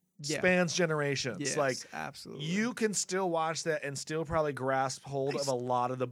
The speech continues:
Speaker 2: stuff that, the drama that's
Speaker 1: Yeah,
Speaker 2: going on
Speaker 1: I
Speaker 2: in that
Speaker 1: still
Speaker 2: movie.
Speaker 1: really like that movie.
Speaker 2: Um,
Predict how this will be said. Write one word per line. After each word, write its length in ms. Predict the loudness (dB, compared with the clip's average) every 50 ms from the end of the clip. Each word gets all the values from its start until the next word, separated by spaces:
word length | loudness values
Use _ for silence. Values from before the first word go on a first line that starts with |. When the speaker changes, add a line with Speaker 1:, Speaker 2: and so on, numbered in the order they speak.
| -4 -6
Speaker 2:
stuff 340 | -6 -2 0 0 0 0 -2
that, 180 | -6 -10 -8
the 80 | -6 -6
drama 540 | -6 -4 -2 2 4 4 4 4 4 2 2
that's 200 | 0 0 0 -2
Speaker 1:
Yeah, 60 | -2
Speaker 2:
going 180 | -2 -2 -2 -2
on 60 | -2
Speaker 1:
I 60 | 0
Speaker 2:
in 40 | 0
that 80 | 0 -2
Speaker 1:
still 260 | -2 -2 -2 -2 -2
Speaker 2:
movie. 160 | -4 -6 -8 -10
Speaker 1:
really 220 | -10 -10 -10 -12
like 220 | -12 -12 -14 -14
that 100 | -18 -20 -18
movie. 280 | -20 -20 -20 -20 -20 -20 -20 -20 -20 -20 _ _ _ _ -10
Speaker 2:
Um, 320 | -4 -2 0 0 0 -2